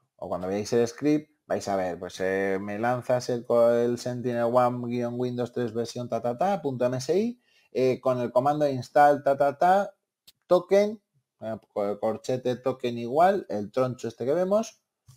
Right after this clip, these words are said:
eh, y ejecutamos". Bueno, ese token lo vamos a tener que ir modificando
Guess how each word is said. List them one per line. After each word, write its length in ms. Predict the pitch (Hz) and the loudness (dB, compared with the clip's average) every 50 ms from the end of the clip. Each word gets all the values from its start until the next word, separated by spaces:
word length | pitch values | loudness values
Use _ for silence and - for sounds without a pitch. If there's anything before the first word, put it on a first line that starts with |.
| _ _ - | _ _ -12
eh, 960 | - 101 104 101 101 101 98 95 98 95 95 95 95 92 92 - - - - _ _ _ _ _ | -8 -8 -6 -4 -4 -4 -4 -4 -4 -6 -6 -6 -8 -8 -8 -10 -10 -14 -18 _ _ _ _ _
y 160 | - 110 131 | -4 -2 -2
ejecutamos". 760 | 120 - - 104 95 98 98 98 87 - - _ _ _ _ _ _ | -2 -2 -6 -10 -10 -8 -8 -8 -8 -10 -10 _ _ _ _ _ _
Bueno, 260 | _ - 71 71 - _ _ _ _ _ _ _ _ _ _ _ - | _ -16 -16 -16 -16 _ _ _ _ _ _ _ _ _ _ _ -10
ese 280 | 104 107 - 104 98 | -10 -8 -8 -8 -8
token 280 | 90 - 127 120 147 143 | -6 -6 -6 -4 -4 -2
lo 60 | 123 | -2
vamos 180 | 107 101 107 104 | -4 -4 -6 -8
a 40 | 104 | -8
tener 140 | 110 107 107 | -8 -6 -6
que 40 | 113 | -6
ir 60 | 107 | -6
modificando 760 | 107 107 110 110 - 110 113 120 117 123 131 151 190 - | -8 -8 -8 -8 -8 -6 -4 -4 -2 -2 -4 -4 -6 -8